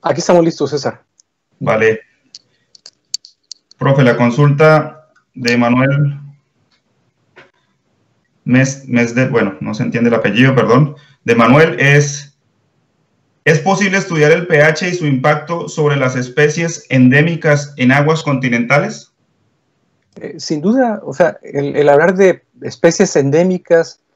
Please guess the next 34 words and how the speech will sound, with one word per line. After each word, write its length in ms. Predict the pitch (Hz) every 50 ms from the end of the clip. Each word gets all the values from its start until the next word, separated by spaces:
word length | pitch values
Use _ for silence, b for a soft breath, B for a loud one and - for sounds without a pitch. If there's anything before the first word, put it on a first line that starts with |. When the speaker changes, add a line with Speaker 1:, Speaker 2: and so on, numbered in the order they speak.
| _ _ _ _ -
Speaker 1:
estamos 320 | 131 131 - 147 156 151 180
hablando 300 | 147 - 156 165 160 147
de 120 | 139 113
especies 440 | 104 - - 143 143 139 - - -
que 180 | - - 117
son 380 | 107 - - 139 135 147 151 143
de, 240 | 147 143 135 - -
de 160 | 107 117 113
cada 260 | - 143 143 151 151
región, 640 | 143 139 135 127 - - - - 131 135 135 135 -
que 100 | _ -
ahí, 500 | 110 120 127 135 143 143 147 143 - - _ _
eh, 240 | - 113 107 104 101
se 180 | 101 - - 117
originaron, 760 | 113 117 113 - 127 117 120 135 139 139 139 131 110 107 - _ -
¿no? 180 | 127 147 156 _ _ _ _ _ _ _ _ -
Ahí 120 | - 123
es 40 | -
cuando 160 | 160 139 123
hablamos 220 | 123 127 135 131
de 60 | 120 110
especies 260 | - - 131 131 -
endémicas. 580 | 127 117 127 131 135 131 131 - - - - _ _ _ B B B B B B
A-, 160 | - 180 147
aquí 160 | 143 139 202 202
lo 80 | 214
que 80 | 214 220
hay 40 | 214
que 60 | 220
tener 260 | - 196 196 190 185
claro 220 | - 196 190 190
es 140 | 180 - -
esto, 320 | 165 143 - - 107 117 127
es, 260 | 131 - - _